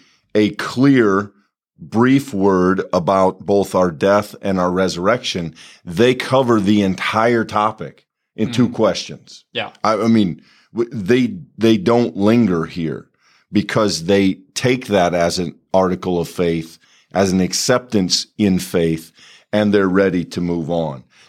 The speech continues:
Speaker 1: Now, the transition, I would argue, is not great. <laughs>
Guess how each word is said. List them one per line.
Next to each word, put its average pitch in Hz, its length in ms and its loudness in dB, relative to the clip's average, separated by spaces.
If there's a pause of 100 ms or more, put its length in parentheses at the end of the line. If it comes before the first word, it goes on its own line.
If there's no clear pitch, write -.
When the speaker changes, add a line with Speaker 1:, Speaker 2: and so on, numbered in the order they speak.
Speaker 1:
Now, 110 280 0 (200)
the 120 120 0
transition, 127 760 2
I 104 140 2
would 98 160 0
argue, 92 360 0
is - 300 -6 (760)
not 107 460 0
great. 107 540 2
<laughs> - 220 -14